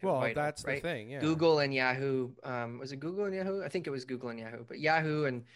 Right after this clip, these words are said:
Speaker 2: someone else tried work from home models. Like, they really put in an effort and were like, "No, this doesn't work." You know, they were forced to try it now, obviously. So there was, you know,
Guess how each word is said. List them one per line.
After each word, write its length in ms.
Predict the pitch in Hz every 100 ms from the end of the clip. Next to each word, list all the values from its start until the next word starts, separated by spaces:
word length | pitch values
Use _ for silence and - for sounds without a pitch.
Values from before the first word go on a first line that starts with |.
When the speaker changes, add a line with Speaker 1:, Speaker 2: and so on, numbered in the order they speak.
| - -
Speaker 2:
someone 300 | - 131 127
else 240 | 117 -
tried 440 | - 123 120 113 - - _ _
work 200 | 139 127
from 140 | 131 120
home 180 | 123 120
models. 520 | 120 117 107 - - _ _ -
Like, 160 | 120 120
they 120 | 131
really 240 | 131 127
put 200 | 120 131
in 120 | 123
an 120 | 120 120
effort 320 | 120 117 113
and 80 | 123
were 80 | 120
like, 220 | 113 110
"No, 220 | 127 117 -
this 160 | 120
doesn't 240 | - 120 -
work." 220 | - - - -
You 80 |
know, 160 | 135 131
they 140 | 143
were 80 | 131
forced 420 | 127 - 151 147 -
to 80 | - - -
try 260 | - 123 120
it 160 | 113
now, 280 | 123 117 117
obviously. 520 | 117 117 117 - 127
So 120 | 123
there 120 | 117 110
was, 180 | 110 - - _ -
you 80 | 123
know, 160 | 113